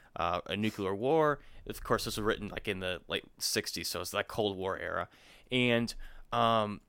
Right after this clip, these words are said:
the only thing that survived was a small group of people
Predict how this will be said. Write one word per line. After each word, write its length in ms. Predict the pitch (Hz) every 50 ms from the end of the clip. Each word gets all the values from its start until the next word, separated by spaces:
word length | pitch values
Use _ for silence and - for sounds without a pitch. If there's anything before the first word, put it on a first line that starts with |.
| _ - -
the 220 | 120 120 117 -
only 240 | - 131 139 156 175
thing 220 | 170 - 180 160 147
that 120 | 135 -
survived 640 | - - - 120 110 107 104 123 131 131 131 131
was 180 | 117 117 107 -
a 40 | 104
small 380 | - - - 123 120 131 156
group 240 | 160 - - 160 160
of 120 | 160 156 -
people 480 | - 143 120 113 - 117 113 107 104